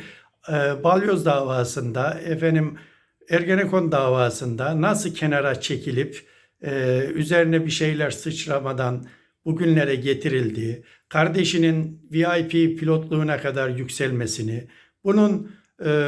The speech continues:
geçen sene iki bin yirmi üçte yüzüncü yıl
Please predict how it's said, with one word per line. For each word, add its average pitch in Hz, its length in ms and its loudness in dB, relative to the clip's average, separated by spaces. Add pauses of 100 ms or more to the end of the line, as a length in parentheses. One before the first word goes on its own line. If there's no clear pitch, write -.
(600)
geçen 165 340 2
sene 156 340 0
iki 165 400 -6
bin 170 500 -2
yirmi 170 340 0
üçte 156 540 2 (280)
yüzüncü 165 460 2
yıl 135 480 2